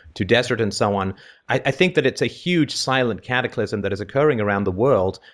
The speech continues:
that I don't think people are very aware of, and I was wondering if you could touch on how this may have affected things in Haiti.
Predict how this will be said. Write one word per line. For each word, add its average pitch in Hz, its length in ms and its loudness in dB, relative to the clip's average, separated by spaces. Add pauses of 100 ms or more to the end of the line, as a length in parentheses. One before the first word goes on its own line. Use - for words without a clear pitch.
(100)
that 110 160 4
I 117 60 6
don't 160 240 2
think 131 180 0
people 123 220 0
are 101 40 2 (100)
very 107 120 6
aware 131 260 4
of, 95 120 0
and 107 80 0
I - 20 2
was 104 140 -2
wondering 120 260 0
if 107 120 -2
you 110 60 -2
could 110 140 -8
touch 123 260 -4
on 101 100 0
how 104 200 0
this 101 220 -4
may 101 140 2
have 101 120 0
affected 98 420 -2
things 98 240 -2
in 92 100 0
Haiti. 104 380 -2